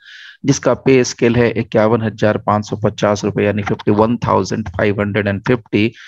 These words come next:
तो सिक्सटी थ्री थाउजेंड सेवेंटी रुपये,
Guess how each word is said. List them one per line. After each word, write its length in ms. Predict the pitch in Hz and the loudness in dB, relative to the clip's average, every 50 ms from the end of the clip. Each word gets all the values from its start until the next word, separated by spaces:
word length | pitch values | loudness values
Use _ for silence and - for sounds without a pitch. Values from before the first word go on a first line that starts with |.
| - - - - _ _ - | -20 -20 -20 -20 _ _ 0
तो 460 | - 117 110 107 107 104 104 104 101 107 | 2 4 6 8 8 6 6 4 2 0
सिक्सटी 880 | - - 123 - - - - - _ _ _ _ _ - - 139 139 131 | -2 0 -2 0 -2 -6 -12 -12 _ _ _ _ _ 2 4 4 4 2
थ्री 420 | - _ - - - 139 135 135 | 0 _ -8 -2 2 2 2 2
थाउजेंड 540 | 131 - 127 110 110 107 104 117 120 123 131 | 2 0 0 0 2 0 0 -2 -4 -6 -6
सेवेंटी 580 | - - 113 104 104 101 107 98 - 113 110 | -6 -4 -2 -2 -2 -2 -2 -2 0 2 2
रुपये, 340 | 104 104 98 95 - 104 101 | 4 2 2 2 2 0 0